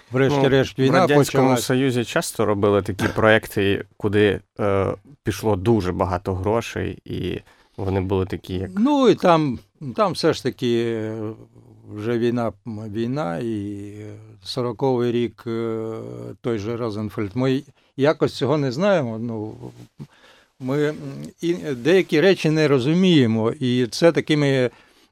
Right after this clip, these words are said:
Speaker 1: ну, краплинами звідкись виникає. Сороковий рік, е, половина шкіл полтавських було закрито.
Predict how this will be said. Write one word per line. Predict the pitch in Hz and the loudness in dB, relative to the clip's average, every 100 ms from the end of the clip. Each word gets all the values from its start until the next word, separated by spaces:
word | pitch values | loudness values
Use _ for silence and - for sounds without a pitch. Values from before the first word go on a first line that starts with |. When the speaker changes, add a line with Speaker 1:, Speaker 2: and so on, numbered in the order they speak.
| - 175 160 117 117 | -14 -12 -10 -8 -4
Speaker 1:
ну, | 156 165 139 123 127 85 147 _ _ _ _ | 0 2 2 2 -4 -8 -12 _ _ _ _
краплинами | 143 139 165 180 170 143 127 117 113 113 117 | 4 4 8 10 10 8 6 4 2 -2 -2
звідкись | 107 123 156 135 127 110 | 0 6 6 6 2 0
виникає. | 123 127 127 - 123 107 101 107 _ - _ _ _ _ | 2 2 2 2 2 2 0 -6 _ -20 _ _ _ _
Сороковий | - - 160 165 208 240 | -6 4 4 6 6 6
рік, | 233 226 180 - | 4 2 0 -2
е, | 170 170 165 165 165 165 156 156 151 | 0 2 2 2 2 0 0 -2 0
половина | 175 190 214 202 - | 2 4 4 2 -2
шкіл | - - 220 202 | -6 -4 0 0
полтавських | 151 165 139 180 160 - 147 | 2 0 2 2 2 0 -4
було | 151 151 131 | -2 -2 -2
закрито. | 139 - 95 90 | -4 -6 -10 -12